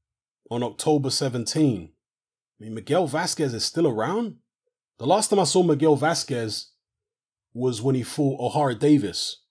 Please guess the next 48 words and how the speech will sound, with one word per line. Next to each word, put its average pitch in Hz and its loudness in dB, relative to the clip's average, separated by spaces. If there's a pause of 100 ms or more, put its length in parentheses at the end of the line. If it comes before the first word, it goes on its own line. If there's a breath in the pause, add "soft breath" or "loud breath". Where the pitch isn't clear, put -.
(760)
And 123 0
a 113 -6
lot 147 2
of - -4
people 139 2
felt 135 -4
like 123 -6 (180)
Vasquez 123 -2
was 107 -6
robbed 139 2
in 110 -4
that 107 -8
fight. 117 -6
In 113 -8
fact, 143 -2
O'Hara 147 4
Davis 151 2 (200 soft breath)
raised 139 6
Vasquez's 131 0 (340)
arm 123 8
after 131 0
the 113 -6
fight 156 -2 (300)
as 117 -2
if 139 4
to 131 -2
say, 127 0 (200)
"He 160 0
deserved 135 4
the 127 2
win 127 4
and 120 2
not 127 0
me." 151 2 (720)
That's 139 -8
the 151 -2
last 147 2
time 143 -2
I 135 0
saw 135 -2
Vasquez. 127 -4
He, 139 -6
he, 135 -8
how 196 -6
old 190 6
is 113 2
Vasquez 98 -4
now? 90 -10